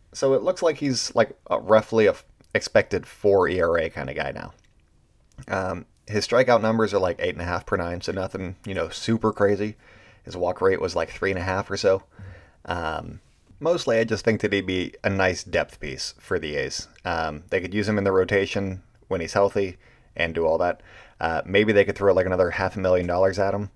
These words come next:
um, and see if he'd sign a minor league deal just so they could keep him in the minors until he's ready, um,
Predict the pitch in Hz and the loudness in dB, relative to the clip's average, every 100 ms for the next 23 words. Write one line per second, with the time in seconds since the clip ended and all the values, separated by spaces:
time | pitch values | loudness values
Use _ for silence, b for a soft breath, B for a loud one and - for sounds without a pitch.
0 | _ b b b - 87 82 76 67 - | _ b b b -8 -4 -4 -4 -8 -14
1 | _ _ - 90 82 - 104 90 95 - | _ _ 0 0 0 -6 -6 -4 -6 2
2 | 98 85 71 95 110 107 110 104 113 113 | 2 2 -2 0 2 0 -2 0 2 2
3 | 120 - - 98 - 98 87 - 95 90 | -2 -12 -6 -4 4 4 2 -2 -2 -2
4 | 82 - _ _ - - - 113 110 104 | -6 -8 _ _ -20 -20 -4 0 2 2
5 | 101 90 87 98 98 95 98 95 78 76 | 0 -2 0 0 0 -2 -2 -2 -2 -4
6 | 85 110 120 123 b b b b b 85 | 4 4 4 -2 b b b b b -4
7 | 82 73 67 | -2 -4 -8